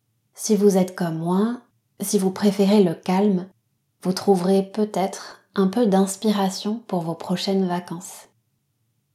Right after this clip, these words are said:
Dans cet épisode, la question qu'on va se poser, c'est la suivante. Qu'est-ce qu'on peut faire à Paris en trente-six heures ? D'abord,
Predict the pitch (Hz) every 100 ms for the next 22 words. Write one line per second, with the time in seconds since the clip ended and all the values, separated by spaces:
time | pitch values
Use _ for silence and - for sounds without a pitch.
0 | _ _ 170 175 175 180 254 202 170 165
1 | 208 220 185 _ _ - 180 175 180 -
2 | 247 240 196 202 196 185 - 170 165 180
3 | 254 - _ _ - 180 170 180 208 -
4 | 175 151 156 _ - - _ _ _ _
5 | _ _ 277 269 202 185 214 220 175 160
6 | - - 220 - 170 170 214 262 - _
7 | 175 170 - 220 208 208 190 160 156 165
8 | - _ _ _ _ _ _ _ _ -
9 | 202 185 160 175 240